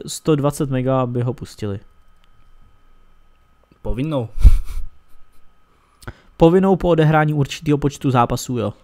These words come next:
Speaker 2: Ano.
Speaker 1: Dává mi to smysl pro obě strany potom. Či?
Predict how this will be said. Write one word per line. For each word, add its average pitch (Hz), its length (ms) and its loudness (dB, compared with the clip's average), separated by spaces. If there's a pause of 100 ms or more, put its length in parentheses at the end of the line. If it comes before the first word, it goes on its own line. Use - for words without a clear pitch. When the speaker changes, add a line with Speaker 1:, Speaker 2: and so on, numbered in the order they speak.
(360)
Speaker 2:
Ano. 110 240 -12 (160)
Speaker 1:
Dává 135 240 2
mi 143 120 0
to 139 100 -4
smysl 135 300 -6
pro 131 200 -2
obě 123 200 -2
strany 110 320 -8
potom. 117 340 -14 (3000)
Či? 233 240 -4